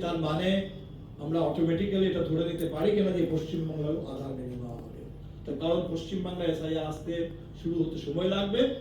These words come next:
এবং এই ব্যাপারে মোদী সরকার অত্যন্ত, তারা, আহ, বিভিন্ন কায়দা করে নামে।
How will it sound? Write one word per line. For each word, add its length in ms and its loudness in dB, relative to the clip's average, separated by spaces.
এবং 140 4
এই 160 6
ব্যাপারে 280 6
মোদী 180 0
সরকার 440 -2
অত্যন্ত, 400 0
তারা, 220 2
আহ, 720 -4
বিভিন্ন 280 2
কায়দা 320 0
করে 140 0
নামে। 200 -2